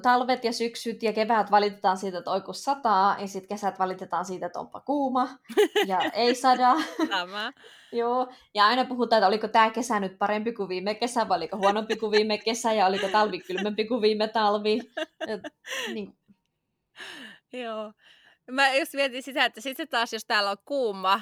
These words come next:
Speaker 2: niin sitten ei ainakaan puhuta mistään muusta. Et toisaalta sitä semmoista kurjaa sadesäätä, niin joo, sitä voidaan kommentoida, mutta, mut sit jos on kuuma, niin sit se on kyllä niinku ihan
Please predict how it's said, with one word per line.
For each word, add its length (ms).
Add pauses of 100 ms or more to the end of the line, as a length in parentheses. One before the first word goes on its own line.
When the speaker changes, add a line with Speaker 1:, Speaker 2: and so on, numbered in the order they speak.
(120)
Speaker 2:
niin 120
sitten 300
ei 100
ainakaan 500
puhuta 340
mistään 460
muusta. 340
Et 100
toisaalta 360
sitä 140
semmoista 280
kurjaa 400
sadesäätä, 600
niin 140
joo, 200
sitä 200
voidaan 340
kommentoida, 640
mutta, 380
mut 140
sit 200
jos 180
on 120
kuuma, 320
niin 120
sit 180
se 120
on 140
kyllä 200
niinku 280
ihan 320